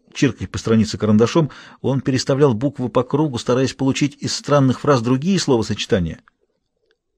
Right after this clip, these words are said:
На третьей попытке оформилась фраза Кипяченое масло неверно. Он понял, что это тупик, и снова почувствовал приступ ярости. Наконец ему удалось справиться с собой. Бен сердито швырнул на пол скомканную бумагу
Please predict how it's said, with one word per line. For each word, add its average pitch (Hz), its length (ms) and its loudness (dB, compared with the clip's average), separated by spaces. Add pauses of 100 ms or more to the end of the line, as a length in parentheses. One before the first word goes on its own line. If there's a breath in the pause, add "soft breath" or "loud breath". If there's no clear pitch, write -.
(380)
На 117 180 6
третьей 196 320 4
попытке 165 480 4
оформилась 135 500 4
фраза 156 440 4 (1000 soft breath)
Кипяченое 143 520 4
масло 151 260 4
неверно. 131 440 0 (340)
Он 117 200 -6
понял, 107 320 -2
что 95 200 -6
это 87 160 -8
тупик, 131 480 -2
и 117 40 -4
снова 151 480 0
почувствовал - 520 -2
приступ 147 360 -2
ярости. 127 480 0 (600 loud breath)
Наконец 123 400 4
ему 120 200 6
удалось 117 260 6
справиться 139 420 4
с - 40 -6
собой. 110 300 4
Бен 117 280 2
сердито 107 440 -4
швырнул 104 380 2
на 110 160 6
пол 95 140 -2
скомканную 101 500 0
бумагу 123 440 0